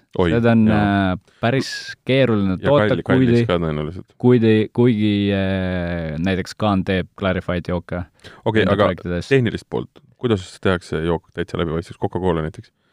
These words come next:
Speaker 1: No üks variant on see, et sa tõmbad ta läbi mingisuguse filtri, on ju, noh, imepeene
Speaker 2: See on
Speaker 1: filtri.
Speaker 2: jah, ilmselt isegi mitu korda
Speaker 1: Jah.
Speaker 2: ja see võtab, äh, forever aega.
Speaker 1: Mis tähendab, et
Speaker 2: Äh.
Speaker 1: Coca-Cola, mille liitri hind on meil siin mingi euro näiteks, on ju.
Speaker 2: Jaa, no
Speaker 1: On, on, on nüüd
Speaker 2: esiteks sa pead
Speaker 1: kakskümmend,
Speaker 2: segama
Speaker 1: on ju.
Speaker 2: seda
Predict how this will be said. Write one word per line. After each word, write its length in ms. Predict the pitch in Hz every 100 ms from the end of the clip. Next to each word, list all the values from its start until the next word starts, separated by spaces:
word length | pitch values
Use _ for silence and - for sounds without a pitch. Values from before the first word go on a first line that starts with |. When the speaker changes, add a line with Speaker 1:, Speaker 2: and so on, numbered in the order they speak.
| _ _ _ -
Speaker 1:
No 80 | 120
üks 80 | 104
variant 240 | 98 95
on 80 | 95
see, 120 | 107 95
et 60 |
sa 60 | 92
tõmbad 300 | 101 95 95
ta 140 | 95 90
läbi 220 | 90 92
mingisuguse 400 | 87 87 90 90 92
filtri, 360 | 98 - 82
on 60 | 73
ju, 60 | 53
noh, 140 | 87 87
imepeene 340 | 107 101 120 110
Speaker 2:
See 80 |
on 60 | 87
Speaker 1:
filtri. 300 | 92 82 - 113 107 110
Speaker 2:
jah, 240 | 104 101 - 90 92 101
ilmselt 460 | 120 117 - 104
isegi 280 | 107 107 101
mitu 240 | 113 110 104
korda 380 | 113 107 92 92
Speaker 1:
Jah. 180 | 87 85
Speaker 2:
ja 320 | 98 98 95
see 100 | 98
võtab, 280 | 98 92 90 - 95
äh, 240 | 90 87 -
forever 460 | - 104 113 98
aega. 380 | 110 92 90 90 92 - _
Speaker 1:
Mis 120 | - 101
tähendab, 220 | 95 92
et 60 | 90
Speaker 2:
Äh. 0 |
Speaker 1:
Coca-Cola, 460 | 95 101 104 104 92
mille 160 | 90 92
liitri 300 | 98 98 95
hind 220 | 95 87
on 80 | 87
meil 160 | 90
siin 140 | 90 92
mingi 180 | 90 90
euro 280 | 98 101 85
näiteks, 380 | 90 - - -
on 80 | -
ju. 80 | - - - 160
Speaker 2:
Jaa, 140 | 131 127
no 100 | 92
Speaker 1:
On, 100 | 95
on, 200 | 98 101
on 100 | 98
nüüd 120 | 98
Speaker 2:
esiteks 260 | 98 120 -
sa 80 | 110
pead 140 | 104
Speaker 1:
kakskümmend, 240 | - 123 87
Speaker 2:
segama 320 | 123 110 101
Speaker 1:
on 60 |
ju. 80 | 101
Speaker 2:
seda 160 | 98